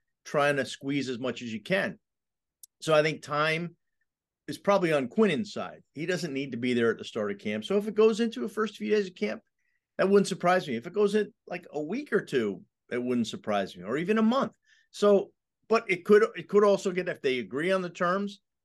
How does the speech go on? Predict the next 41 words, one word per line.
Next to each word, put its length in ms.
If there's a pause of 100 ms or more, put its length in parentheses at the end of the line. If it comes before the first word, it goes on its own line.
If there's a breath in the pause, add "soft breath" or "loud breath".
then 360 (240)
it, 120 (140)
it, 240
it's 160
quick 400
and, 180
and 140
they'll 100
wrap 240
it 80
up. 140 (320 soft breath)
I 80
do 220
think 220
it'll 180
get 240
done. 220 (580 soft breath)
I 80
do 240
love 600
that 140
you 200
just 240
say 380 (460)
when, 260
you 80
know, 140
Rich 440
wrote, 300 (360)
Rich, 480
you 80
know, 180
it's, 120
like, 140
not 240
even 160
Samini, 500
it's 140 (120)
Rich, 420 (380 loud breath)
<laughs> 380
right? 280